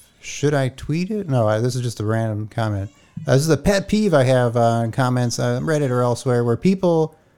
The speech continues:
will comment something to the effect of, "I've been doing that since I was sixteen, blah, blah, blah, blah, blah," but then not saying how old they are now.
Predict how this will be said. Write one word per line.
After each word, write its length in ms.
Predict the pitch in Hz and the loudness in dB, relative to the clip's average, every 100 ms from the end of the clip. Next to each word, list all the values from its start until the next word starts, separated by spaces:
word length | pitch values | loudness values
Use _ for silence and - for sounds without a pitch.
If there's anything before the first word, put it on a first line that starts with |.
| _ _ _ _ _ _ - | _ _ _ _ _ _ 0
will 140 | 143 | 2
comment 360 | 135 160 165 147 | 4 4 4 4
something 280 | 147 143 131 | 4 2 2
to 60 | 139 | 2
the 80 | 127 | 2
effect 280 | 147 135 | 2 2
of, 160 | 135 113 | 0 0
"I've 160 | 151 208 | 2 2
been 160 | 220 | 4
doing 300 | 147 131 127 | 6 6 6
that 300 | 131 147 143 | 4 4 2
since 240 | - 165 165 | -2 0 2
I 100 | 156 | 2
was 180 | 160 - | 2 2
sixteen, 720 | 196 - 220 220 165 101 98 _ _ _ - | 0 0 -2 0 0 -2 -8 _ _ _ -2
blah, 100 | 139 | 0
blah, 120 | 127 | 2
blah, 100 | 127 | 0
blah, 100 | 120 | 0
blah," 340 | 123 113 95 - _ _ _ _ _ | 0 2 0 -4 _ _ _ _ _
but 140 | 147 139 | 4 6
then 220 | 165 147 | 4 6
not 260 | 151 170 - | 4 2 0
saying 420 | 175 160 156 143 | 2 2 2 2
how 140 | 147 | 4
old 200 | 156 160 | 4 4
they 100 | 143 | 6
are 200 | 147 139 131 | 6 6 4
now. 420 | 139 139 110 | 2 0 -4